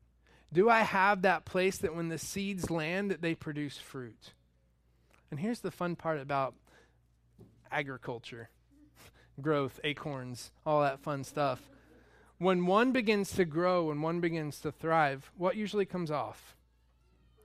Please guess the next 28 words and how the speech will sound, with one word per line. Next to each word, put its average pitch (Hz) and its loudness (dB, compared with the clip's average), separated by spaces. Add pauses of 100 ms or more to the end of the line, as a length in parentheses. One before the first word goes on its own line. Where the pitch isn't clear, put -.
(640)
Fruit 175 0 (360)
and 170 -4 (580)
seeds. 196 -6 (1200)
And 185 2
then 190 2
those 180 0
seeds 226 -4
come, 196 0
and 165 -2
then 170 -2
they 180 -4
come 196 -2
into 196 -2
that 175 2
soil 214 -2
that's 170 -8
still 202 0
very 190 -2
good 196 0
and 175 -4
very 185 0
fer-, 202 -4
fertile. 202 0 (340)
What 202 2
begins 202 2
to 196 -2
happen 185 -4
then? 175 -6